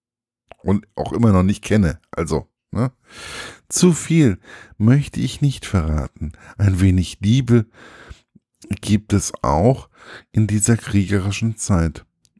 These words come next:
Und die Darstellung des Lebens der Germanen und die Entwicklung der Geschichte hat mich fasziniert. Kurz gesagt, ich könnte mir vorstellen, dass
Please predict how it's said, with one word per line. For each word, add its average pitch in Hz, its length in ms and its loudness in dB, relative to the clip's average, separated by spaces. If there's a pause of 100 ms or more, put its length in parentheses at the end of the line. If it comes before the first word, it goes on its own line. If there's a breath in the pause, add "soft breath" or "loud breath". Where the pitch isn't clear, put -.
Und 98 340 -4
die 98 100 -4
Darstellung 110 600 2
des 95 200 -6
Lebens 120 520 2 (380 loud breath)
der 107 120 4
Germanen 104 640 2 (400 loud breath)
und 117 360 0
die 107 80 -2
Entwicklung 123 840 -2 (500)
der 104 100 -2
Geschichte 113 880 -4
hat - 280 -10
mich - 140 -2
fasziniert. 110 840 -2 (840 soft breath)
Kurz 107 320 2
gesagt, 101 540 0
ich - 100 -8
könnte 131 360 0
mir 117 160 2
vorstellen, 87 640 -2 (920 loud breath)
dass 110 340 -2